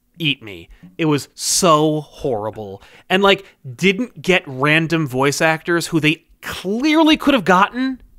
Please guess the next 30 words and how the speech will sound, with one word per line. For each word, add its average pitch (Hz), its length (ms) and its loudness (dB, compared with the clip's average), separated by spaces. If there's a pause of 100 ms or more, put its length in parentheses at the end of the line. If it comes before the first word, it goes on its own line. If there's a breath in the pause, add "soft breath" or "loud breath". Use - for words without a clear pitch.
(600)
Like, 180 240 0 (100)
they 185 180 2
just 262 220 -2
recast 180 560 0
Penguin 160 380 0
for 180 160 0
no 151 340 2
good 139 180 -2
reason. 139 560 -4
Bane, 165 340 0 (100)
different 190 320 2
actor. 190 380 -2
Like, 165 200 0 (300 soft breath)
what 123 340 2
are 240 40 4
you 247 140 2
doing? 202 480 2 (400)
You 185 100 0
set 214 260 2
it 240 60 0
in 220 60 -6
this 190 160 0
universe. 196 500 2 (920)
You 214 200 4
made 233 180 6
a 240 60 6
movie. 180 580 2
You 180 160 0
could 208 220 -2
get 233 360 0